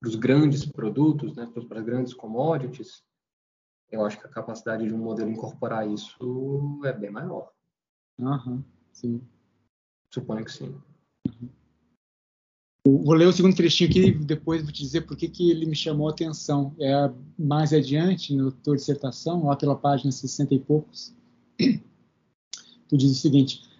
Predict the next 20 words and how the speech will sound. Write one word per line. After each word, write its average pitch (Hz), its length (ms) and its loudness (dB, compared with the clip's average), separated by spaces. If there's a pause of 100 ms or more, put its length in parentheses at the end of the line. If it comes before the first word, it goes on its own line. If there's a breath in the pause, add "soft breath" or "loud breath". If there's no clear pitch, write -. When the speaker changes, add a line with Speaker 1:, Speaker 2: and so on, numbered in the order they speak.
Speaker 2:
"Além 160 280 8
das 220 180 8
questões 170 500 2
relacionadas 147 720 2
às 123 140 -2
variáveis, 127 800 -2
há 175 100 2
também 175 380 4
a 185 60 2
questão 175 540 2
da 160 200 2
abrangência 175 1080 2 (520)
da 147 180 2
área 165 160 4
de 156 80 -2
estudo, 190 440 2
já 160 180 2
que - 140 -4
o 175 40 0
Cerrado 135 760 0